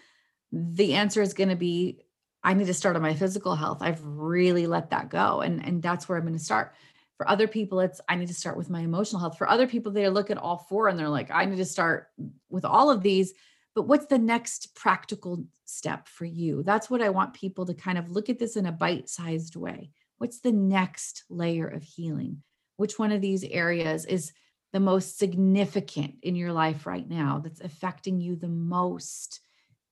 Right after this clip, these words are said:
And begin the process of healing there. You know, it's gonna look different for each person, but that's the beautiful thing about it.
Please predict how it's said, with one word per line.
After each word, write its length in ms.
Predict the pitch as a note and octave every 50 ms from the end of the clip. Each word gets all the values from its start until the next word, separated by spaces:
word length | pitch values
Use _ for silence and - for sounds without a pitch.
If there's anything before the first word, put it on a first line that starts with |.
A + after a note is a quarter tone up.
| _ _
And 140 | F#3 F#3+ F#3
begin 320 | F#3+ F#3+ F#3 - G#3 G#3
the 80 | G3+ G3
process 500 | F#3+ - F#3+ G3+ F#3+ - - F#3+ G3 -
of 80 | F#3+
healing 460 | F#3+ - - G3+ G3 G3 F#3+ F#3+ F#3 E3+
there. 360 | E3+ F3+ - - - - F3
You 140 | F3 F3 F3
know, 140 | F3 F3+
it's 140 | F#3+ F#3+ -
gonna 180 | - C4 C#4 D4+
look 180 | D4+ C#4 C#4
different 400 | - D4+ D#4+ D#4+ - D4 C4+ C4+
for 120 | - - G#3
each 320 | - - G3+ F#3+ - -
person, 360 | - F#3+ F#3+ F#3+ - G3+ G3+
but 120 | G3+ A3 A3+
that's 240 | D#4 E4+ F4 - -
the 100 | - D4
beautiful 480 | B3+ A#3+ A#3 B3 C4+ C4 C4+ - A#3+
thing 260 | - - A#3+ A#3 A3+
about 320 | G#3+ F#3+ F#3+ G3 G#3 G#3+ F#3+
it. 240 | D#3+ D3+ C#3+ -